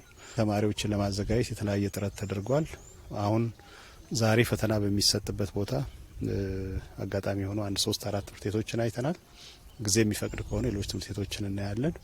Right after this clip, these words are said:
የመምህራን ዝግጅት፣ የጣቢያ ኃላፊዎች ዝግጅት፣ የሱፐርቫይዘሮች ዝግጅት፣ የጸጥታ አካላት ዝግጅት፣ ፈተና በጊዜ መጥቶ መሰራጨት አካባቢ በጣም ጥሩ ነገር አይተናል።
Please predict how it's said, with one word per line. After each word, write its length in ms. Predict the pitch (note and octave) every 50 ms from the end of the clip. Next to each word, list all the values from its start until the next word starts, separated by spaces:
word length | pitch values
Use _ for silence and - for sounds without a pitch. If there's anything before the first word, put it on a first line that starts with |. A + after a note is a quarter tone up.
| - - - - - - - - - - - - - - -
የመምህራን 540 | A#2 G#2+ G#2+ A2+ A2 G#2+ A2 A2+ A#2 A2
ዝግጅት፣ 500 | F#2+ G2 F2+ G2+ F#2 F#2 G#2 G2+ F#2+ - - - - - - - - - -
የጣቢያ 520 | A2 G#2 G2+ G2 - - G#2+ G#2+ G#2 G#2 G2+
ኃላፊዎች 400 | G2 G2 F#2+ - A2 G#2+ G#2+ G2
ዝግጅት፣ 480 | G2 F#2 - F#2+ F2+ F#2 F#2+ F#2 - - - - - - - - - - - - - - - - -
የሱፐርቫይዘሮች 880 | A#2 G#2 - - G#2 - A2 G#2 G2 G2 G2 F#2+ G2+ G2+ G#2+ G#2+ - - - - - - - - -
ዝግጅት፣ 500 | G2+ G2 F#2 G2 F2+ F#2 F#2+ G2 - - - - - - - -
የጸጥታ 420 | A2+ G#2+ G2+ - - G#2 - - - G#2+
አካላት 380 | G#2 - G#2 G2+ G#2 G2+ - - -
ዝግጅት፣ 520 | A#2 G2 F#2+ G2 F#2 F#2 F2+ G2 F#2+ - - - - - - - - - - - - - - - - -
ፈተና 300 | - A#2 - - A2 A2 A2
በጊዜ 280 | G#2 G#2 G2 G2 G2+ G#2 G#2 G2 G2 - - - G2+ G2+ G2 F#2+
መጥቶ 260 | G2 F#2+ - - - A#2 A2 A2 F#2+ - - -
መሰራጨት 560 | G2+ G2 - - G2+ G2+ G2+ - - - -
አካባቢ 360 | G2+ G2 - - G#2 G2+ A#2 C#3
በጣም 320 | B2 G#2 - F#2+ G2 G2 G2
ጥሩ 140 | - - G2
ነገር 220 | F#2+ F#2+ G2 G2 G2
አይተናል። 380 | G2 F#2+ - G#2 G2 G2 F#2